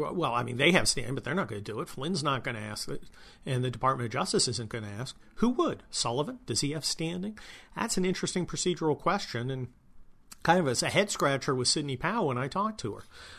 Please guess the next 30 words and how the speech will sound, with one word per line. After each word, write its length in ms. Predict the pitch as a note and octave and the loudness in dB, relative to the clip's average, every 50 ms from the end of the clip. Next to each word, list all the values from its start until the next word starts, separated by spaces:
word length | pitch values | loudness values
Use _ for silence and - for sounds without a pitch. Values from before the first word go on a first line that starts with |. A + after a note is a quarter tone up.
| - - | -12 0
I 160 | - D3 G3 B3 | 4 4 4 4
don't 320 | G#3 G3+ F3+ E3+ E3 - | 4 2 2 2 0 0
know. 320 | D#3 E3+ G#3 - - - - | 0 0 0 -2 -4 -4 -4
I, 360 | A#2 A#2 B2+ C#3 C#3 C3 B2 - - - - - _ _ _ - - - _ - - - - | -2 -2 0 0 0 -2 -2 -6 -12 -20 -20 -20 _ _ _ -20 -20 -20 _ -20 -20 -6 2
I, 300 | - B2+ B2 A#2+ B2+ C3+ - | 4 4 6 4 4 0 4
I, 280 | C3+ C3+ C3+ C3+ C3+ - - - - - - - - | 6 6 6 6 4 0 -8 -18 -18 -16 -16 -12 -6
I 180 | - A#2+ C#3 | -4 -4 0
don't 260 | B2 D#3+ D3 C3 A2+ | 4 4 4 4 4
think 180 | - D3+ C3 - | 2 0 -2 -2
he 100 | - A2+ | -4 -4
should, 580 | - - - - A2 C4+ C4 D3+ A#2+ B2+ D3+ - - - - - - - - - | -2 -2 0 2 2 4 4 4 4 2 2 -2 -4 -12 -18 -20 -20 -20 -12 -4
but 140 | - D3 C3+ | -4 -2 0
I 140 | D3 C#3+ C#3 | 2 2 2
think 320 | C3+ - C#3 C3 C3 B2+ | 2 0 -2 -4 -4 -4
he 460 | - - - C#3+ C#3 C#3 D3 D3 D3+ - - - - - _ _ - _ - _ - - - - _ - _ - - | -6 -6 -4 -4 -2 -2 -2 -2 -4 -6 -8 -18 -20 -20 _ _ -20 _ -20 _ -20 -20 -20 -20 _ -20 _ -8 -2
might 240 | B2 B2 B2+ B2 B2+ | 0 0 0 2 2
be 80 | C#3 | 0
allowed 340 | C#3 C#3 D#3+ F3 G#3 A#3 A#3 | 2 2 2 2 2 0 -2
to. 180 | - - F2+ - - - - - - _ - - - - - - - _ - - - _ - - _ _ _ _ _ _ - _ _ _ _ - _ - - | -4 -8 -8 -8 -12 -18 -20 -20 -20 _ -20 -20 -20 -20 -20 -20 -20 _ -20 -20 -20 _ -20 -20 _ _ _ _ _ _ -20 _ _ _ _ -20 _ -8 -2
Which 200 | - D3 - - | 0 0 2 2
points 220 | - D#3 D3 C3 - | 4 4 4 4 4
it 80 | B2+ | 4
goes 240 | - C#3 C3+ B2 - | 6 8 8 8 8
to 160 | - C#3+ B2 | 6 6 6
de-, 260 | A#2 B2+ C#3 - - | 8 6 4 4 6
uh, 120 | C#3+ C3+ A#2+ | 4 4 6
Democrat-dominated 880 | A#2+ C#3+ C#3 D3 - - D3+ C#3 B2 D3 C#3+ C#3+ C#3+ C#3+ C#3 C#3 C3 | 6 4 4 6 6 6 6 6 6 4 4 4 4 2 2 2 2
D 100 | B2+ C3 | 0 0
C 160 | C3 - - B2+ | -2 4 8 8
Circuit, 400 | - - B2+ A#2+ - F3+ G3+ | 8 8 8 2 2 0 -2